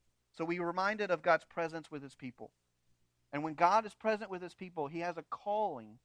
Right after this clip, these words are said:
just as he has a calling on you and I, that we be holy as he is holy. That we do and we follow him wherever he would take us, because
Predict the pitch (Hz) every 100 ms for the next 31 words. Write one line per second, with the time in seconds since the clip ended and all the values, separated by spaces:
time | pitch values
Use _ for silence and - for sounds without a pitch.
0 | _ - 196 220 202 185 185 180 - 202
1 | 202 190 180 175 175 160 147 123 _ -
2 | 156 170 185 170 - 208 208 175 147 147
3 | 135 - 208 180 147 - 131 113 104 _
4 | _ _ _ _ _ _ _ _ - 175
5 | 180 147 202 220 180 147 151 147 - 185
6 | 202 190 170 147 156 185 214 196 185 165
7 | - 170 185 139 127 - 147 - 175